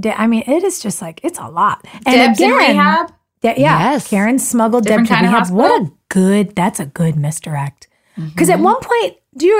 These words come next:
Speaker 1: guys remember we were watching the episode? I was like, "Why are they still driving?
Speaker 3: Yeah.
Speaker 1: Everyone else is at the game."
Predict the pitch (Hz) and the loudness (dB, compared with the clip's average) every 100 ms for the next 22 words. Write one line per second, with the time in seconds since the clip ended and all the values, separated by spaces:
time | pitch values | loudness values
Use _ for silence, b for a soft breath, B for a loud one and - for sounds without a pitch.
0 | 403 320 240 262 285 269 226 226 220 240 | 2 0 0 2 2 2 2 0 0 -4
1 | 220 - 320 311 311 220 415 480 494 466 | -2 -6 -4 -2 0 0 2 4 4 4
2 | 392 - 370 262 320 370 214 - 415 415 | 2 0 0 2 2 0 -2 0 2 4
3 | 427 415 311 370 381 311 339 226 294 330 | 2 2 2 0 0 0 0 2 2 2
4 | 220 165 | -2 -4